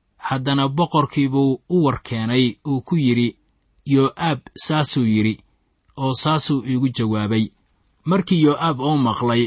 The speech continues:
waxa ku dhacay Abyataar iyo Adooniyah, ayuu wuxuu ku orday macbudka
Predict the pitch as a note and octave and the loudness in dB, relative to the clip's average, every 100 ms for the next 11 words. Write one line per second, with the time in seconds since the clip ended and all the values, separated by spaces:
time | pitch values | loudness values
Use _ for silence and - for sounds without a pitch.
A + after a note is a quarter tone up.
0 | - C3+ C#3+ F2+ B2+ B2 - - F3 C#3 | -2 -4 -2 0 2 2 0 -2 -2 0
1 | A#2 A#2 B2 A#2+ B2 B2+ - E3 C3 A2+ | -2 0 -2 -4 -2 -2 -2 0 0 0
2 | - B2+ B2+ B2 B2+ A#2+ C#3+ C#3+ A#2+ A2+ | -4 -2 0 0 -2 0 2 4 4 4
3 | G#2+ - _ _ _ _ _ _ _ C3+ | 0 -4 _ _ _ _ _ _ _ -2
4 | C#3 C#3 D3 F3+ - D3 - C#3+ B2 A#2 | 2 4 4 4 2 -2 0 2 2 0
5 | A#2 C3 B2 _ _ C#3+ D3+ C#3 A#2 A2+ | 2 2 2 _ _ -2 -2 -2 -4 -4
6 | - A2+ | -2 -4